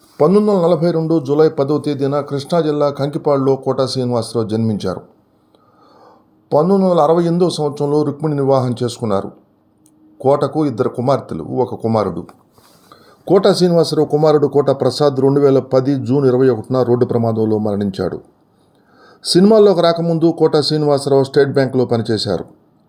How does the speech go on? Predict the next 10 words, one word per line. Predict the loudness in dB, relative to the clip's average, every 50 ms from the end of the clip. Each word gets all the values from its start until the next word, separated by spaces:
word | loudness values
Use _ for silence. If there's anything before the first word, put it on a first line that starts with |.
| _ _ _ _ _ _ _ _ 2
తెలుగుతో | 2 4 4 4 6 6 4
పాటు | 6 6 4 4 4 4 4 4 2 0 0
తమిళం, | 0 2 4 4 4 4 4 4 2 2
మలయాళం, | 4 4 6 6 6 6 4 2 2 0
హిందీ, | 0 0 0 0 0 0 0 -2
కన్నడ | 0 0 -2 -2 -2
చిత్రాల్లో | -2 -4 -2 0 2 2 4 4 2
కూడా | 2 2 2 2 2 0
కోట | 2 0 0 0 2
నటించారు. | -2 -2 -2 -2 -6 -2 -2 -2 -2